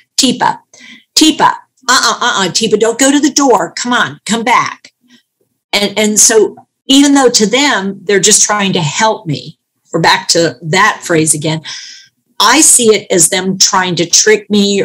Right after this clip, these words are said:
or make me do something, and they're just being really mean. But their voice, "Teepa, Teepa, uh-uh, no ma'am, you can't go in that room. That's not your room."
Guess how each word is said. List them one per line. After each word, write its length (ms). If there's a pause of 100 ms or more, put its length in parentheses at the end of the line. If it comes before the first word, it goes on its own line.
or 120
make 320
me 160
do 220
something, 680
and 140
they're 140
just 300
being 240
really 420
mean. 500 (600)
But 280
their 160
voice, 760 (220)
"Teepa, 600 (600)
Teepa, 460 (100)
uh-uh, 360 (200)
no 300
ma'am, 320
you 80
can't 300
go 160
in 120
that 280
room. 200
That's 260
not 220
your 160
room." 360